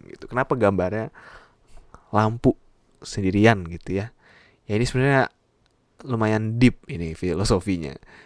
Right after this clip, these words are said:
Ya, ini sebenarnya lampu diri di kamar gua sih ini gambarnya.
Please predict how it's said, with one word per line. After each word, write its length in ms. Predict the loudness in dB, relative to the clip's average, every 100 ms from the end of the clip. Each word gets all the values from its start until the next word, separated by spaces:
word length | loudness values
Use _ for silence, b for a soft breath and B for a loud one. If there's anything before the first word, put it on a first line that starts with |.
| B B _
Ya, 80 | 4
ini 80 | 6
sebenarnya 260 | 6 4 2
lampu 520 | 2 2 4 4 2 2
diri 240 | 0 0
di 120 | -2 -6
kamar 240 | -6 -6
gua 340 | -4 -4 -4 -6
sih 160 | -6 -4
ini 160 | -4
gambarnya. 640 | -6 -6 -8 -8 -6 -8